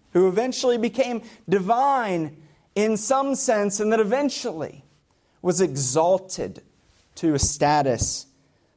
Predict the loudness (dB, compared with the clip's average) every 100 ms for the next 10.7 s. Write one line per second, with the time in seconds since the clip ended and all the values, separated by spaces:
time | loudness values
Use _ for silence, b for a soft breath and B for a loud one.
0 | _ -8 -2 0 2 2 0 -2 -6 -6
1 | -2 -2 -2 -4 -2 0 -2 -4 -6 -6
2 | -10 -14 -16 _ _ _ b b b b
3 | b -4 0 2 2 0 -4 B B -2
4 | 0 0 0 0 -2 -2 -4 -2 -2 0
5 | -2 -4 -10 -20 _ _ _ _ _ _
6 | _ 0 0 2 0 -2 -4 -4 -4 -4
7 | -4 -4 -8 -10 -12 -16 -16 _ _ _
8 | _ _ -20 _ -2 0 2 -2 -4 -4
9 | -6 -8 B B B 0 0 0 0 0
10 | -2 -2 -2 -2 -4 -4 -10